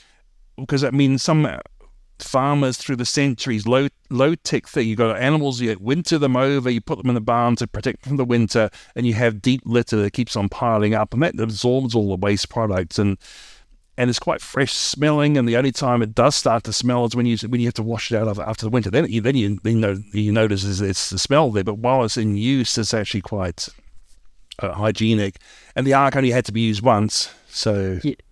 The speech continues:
Speaker 2: <laughs> Yes. I think this is assuming that they were not able to wash the waste into the water at all. And we already said that the, that the food only took up about fifteen percent of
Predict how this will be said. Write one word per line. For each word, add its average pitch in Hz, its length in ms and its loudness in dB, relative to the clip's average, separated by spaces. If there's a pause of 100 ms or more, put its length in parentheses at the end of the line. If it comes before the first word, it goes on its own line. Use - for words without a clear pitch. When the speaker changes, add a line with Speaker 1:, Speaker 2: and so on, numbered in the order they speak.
(480)
Speaker 2:
<laughs> - 220 -2
Yes. 143 320 -2 (360)
I 131 140 -4
think 135 220 -2
this 160 140 0
is 131 120 -10
assuming 127 640 0
that 110 180 -2
they 113 80 0
were 110 160 0
not 113 240 0
able 113 300 -2
to 117 100 -2
wash 101 320 -2
the 107 80 -6
waste 101 340 -2
into 107 160 -8
the 92 100 -8
water 98 360 -6
at 95 80 -6
all. 117 260 -8 (600)
And 123 180 -2
we 127 120 0
already 139 180 0
said 135 200 -4
that 127 80 -2
the, 113 160 -2 (100)
that 135 260 -2
the 131 100 0
food - 460 -6
only 131 260 -2
took - 220 -8
up 120 100 -2
about 113 160 -6
fifteen 127 380 -4
percent 113 420 -4
of - 260 -8